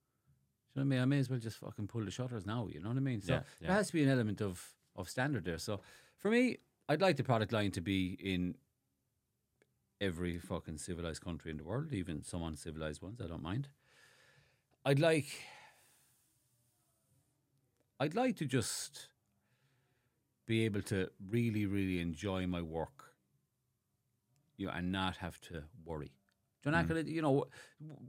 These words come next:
Speaker 1: worry is my big thing. And I, I, I sometimes find stuff to worry about, which is probably one of my biggest weaknesses.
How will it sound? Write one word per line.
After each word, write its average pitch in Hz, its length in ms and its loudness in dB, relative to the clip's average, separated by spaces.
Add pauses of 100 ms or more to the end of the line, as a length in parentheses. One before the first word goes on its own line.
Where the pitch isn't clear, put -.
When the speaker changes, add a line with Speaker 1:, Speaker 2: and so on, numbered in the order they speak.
(120)
Speaker 1:
worry 175 300 8
is 127 140 8
my 113 200 6
big 92 240 0
thing. 92 120 0
And 104 100 0
I, 123 180 2
I, 127 200 4 (180)
I 127 60 4
sometimes 110 440 2
find 107 300 0
stuff - 240 -6
to - 80 -16
worry 87 200 -2
about, 71 260 -6 (580)
which 87 220 -10
is 82 180 -4
probably 92 280 -2
one 85 180 -4
of 85 60 -4
my 82 80 -6
biggest 78 300 -8
weaknesses. 80 600 -14